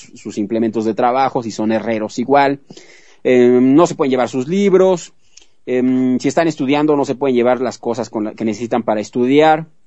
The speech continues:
no se pueden llevar el refrigerador, no se pueden llevar la estufa, se pueden llevar básicamente cosas, eh,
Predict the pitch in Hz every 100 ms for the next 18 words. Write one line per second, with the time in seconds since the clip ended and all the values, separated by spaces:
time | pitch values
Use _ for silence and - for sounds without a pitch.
0 | _ 123 127 120 107 123 113 110 110 117
1 | 110 101 104 - 101 117 123 139 165 151
2 | 143 117 113 120 107 107 107 113 - 170
3 | 165 143 - - - - 208 285 247 247
4 | 233 233 190 156 165 170 190 - _ -
5 | - _ _ 196 185 190 190 160 160 143
6 | 135 123 127